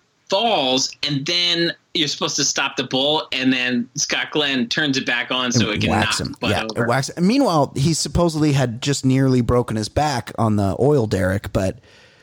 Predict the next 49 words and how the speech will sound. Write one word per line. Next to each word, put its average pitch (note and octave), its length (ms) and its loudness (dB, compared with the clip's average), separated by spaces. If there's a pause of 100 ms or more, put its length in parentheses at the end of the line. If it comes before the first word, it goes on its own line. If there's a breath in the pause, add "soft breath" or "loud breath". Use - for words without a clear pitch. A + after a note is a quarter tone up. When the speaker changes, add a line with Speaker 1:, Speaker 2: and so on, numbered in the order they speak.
(160 soft breath)
Speaker 1:
Right. G2 120 -8 (240)
Speaker 2:
you A#2 120 0
know, F#2+ 240 -2
and G2+ 200 0
Speaker 1:
But - 80 0
Speaker 2:
he's B2 180 0
out B2 80 4
Speaker 1:
then C3 100 2
he B2 60 4
had B2 60 4
Speaker 2:
riding A#2+ 160 4
Speaker 1:
to C#3 60 4
lay C3+ 60 2
Speaker 2:
mechanical G#2+ 320 0
bulls. C#3 260 2
Speaker 1:
prone C3+ 140 4
and A#2+ 160 -2
take B2+ 180 -8
a B2 60 -6
bath, A2 540 -4
but A2 140 -2
Speaker 2:
Yeah. D2+ 160 -12
Speaker 1:
he's G#2 400 -4
getting A2 200 -4
right G#2+ 160 -2
back F#2 240 -4
on F2+ 80 -2
the G2 60 -2
bull. E2 260 -6
Speaker 2:
No, F2+ 120 -8
it's - 120 -8
crazy. - 340 -6 (420 loud breath)
So - 200 0
then, A3 340 2 (100)
uh, D#3+ 320 2 (1200)
they, E3+ 220 2
they, E3+ 280 2
like, D3 220 2
mix E3+ 380 2
it G3 80 0
up F3+ 160 2
again. C#3 680 2 (200)
Speaker 1:
Oh, F#3 80 2
he E3+ 80 2
broke D#3+ 280 0
his C3+ 140 0
arm B2+ 460 -2
doing F#2 240 -2
that. D#2 180 -8